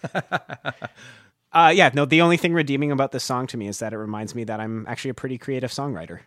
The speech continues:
Speaker 2: so.
Speaker 1: Hey, there you go.
Speaker 2: <laughs> So,
Speaker 1: That's something.
Speaker 2: thank you, Jet.
Speaker 1: Uh,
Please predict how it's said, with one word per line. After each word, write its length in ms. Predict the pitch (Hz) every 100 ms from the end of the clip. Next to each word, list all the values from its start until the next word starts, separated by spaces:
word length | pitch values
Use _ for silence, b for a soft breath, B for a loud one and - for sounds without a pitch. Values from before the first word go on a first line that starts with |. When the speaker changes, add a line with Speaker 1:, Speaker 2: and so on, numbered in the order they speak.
| _ _
Speaker 2:
so. 220 | - 92 - _ _ _ _ _ _ _ _ _ -
Speaker 1:
Hey, 280 | 190 123 -
there 140 | - 139
you 80 | 113
go. 280 | 135 180 -
Speaker 2:
<laughs> 60 | -
So, 140 | -
Speaker 1:
That's 160 | 135 127
something. 100 | 151
Speaker 2:
thank 100 | 175
you, 80 | 165
Jet. 240 | 123 98 120
Speaker 1:
Uh, 360 | 120 123 123